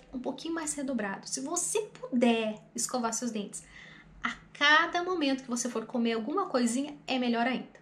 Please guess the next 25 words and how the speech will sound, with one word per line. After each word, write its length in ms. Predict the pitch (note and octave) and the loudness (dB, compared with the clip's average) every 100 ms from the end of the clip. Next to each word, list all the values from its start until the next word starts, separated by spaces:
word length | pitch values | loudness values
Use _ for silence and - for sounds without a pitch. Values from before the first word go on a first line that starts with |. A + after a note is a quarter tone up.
| - | -6
Agora, 220 | A#3 A#3 | 0 2
se 100 | A#3 | 2
você 200 | A#3+ C4 | 0 -4
achar, 180 | C#4+ C#4 | -4 -4
"Ai, 120 | D4 | -4
tá 100 | D4+ | -2
muito 260 | C4 D4 - | -2 -2 -4
chato, 420 | - D#4 E4+ D#4+ | 0 2 2 -2
Patrícia, 280 | C#4+ D4 D4 | -6 -4 -2
tô 80 | C#4 | -2
muito 200 | D#4 D#4+ | -2 -2
enjoada, 600 | C#4+ A#3+ A#3+ C#4 D4 C#4+ | -2 2 4 6 4 2
não 80 | C#4+ | -2
consigo 260 | - C#4 | -6 -10
ficar 240 | - D4+ C#4+ | -8 -6 -4
escovando 360 | - B3 C4 | -4 -2 0
meus 140 | B3+ A#3+ | 0 0
dentes 240 | A#3+ B3 | 0 0
toda 240 | A#3+ A#3 A3 | 0 2 4
hora", 240 | B3 - - - - - | 4 0 -10 -20 -20 -4
ok, 340 | A#3 A#3 F#3 - - - | -4 -2 -6 -8 -18 -10
três 260 | B3 D4 E4 | 0 2 2
vezes 200 | D#4+ D4 | -2 0
ao 140 | C4+ | 0
dia 280 | A#3+ C4+ | 2 0